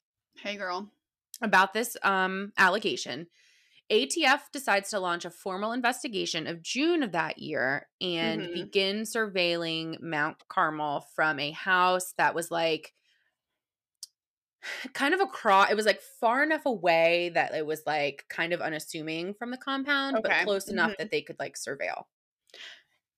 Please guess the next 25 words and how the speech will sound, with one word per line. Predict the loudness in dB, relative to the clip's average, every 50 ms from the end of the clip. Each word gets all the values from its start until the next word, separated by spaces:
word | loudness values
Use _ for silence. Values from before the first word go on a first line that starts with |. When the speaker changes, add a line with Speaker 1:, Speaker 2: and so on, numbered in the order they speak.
| _ _ _ _ _ _ _ _ _ _ _ _ _
Speaker 1:
Okay. | 2 4 4 4 2 0 -2 -8 -20 _ _ _ _ _ _ _ _ _ _ -20 -20 _ -20 -20 -20 -20 _ _ -2
Speaker 2:
The | 2
surveillance | 2 2 2 2 0 0 0 0 -2 -2 0
basically | 0 0 0 0 0 -2 0 2
backed | 4 4 4 4 2 0
up | -2 -2 -4 -8 _ _
everything | -2 -2 0 0 -2 -2 -2 -4 -6 -6 -6
that | -4 -4
our | -4 -4
friend | -4 -6 -8 -8
Larry | -8 -10 -10 -10 -12 -10
said. | -8 -8 -8 -8 -8 -12 _ _ _ _
Koresh | -10 -8 -2 2 4 4 4 2 0
and | -4 -6
his | -8 -4
followers | -2 0 2 2 2 0 -2 -4
were | -6 -8
stockpiling, | -4 -2 -2 -2 -2 -2 -4 -6 -6 -4 -6 -8 -10 -10 -10 -8
like, | -8 -8 -8 -10 -12 _ _ _ _ _ _ _ _ _ _ 2
on, | 2 2 2 0 -4 -8 -10 -14 _
truthfully, | -12 -10 -4 -2 -2 -2 -2 -2 -2 0 2
like, | 2 2
all | 2 2 2
jokes | 2 0 -2 -4 -4
aside, | -6 -4 0 2 2 2 2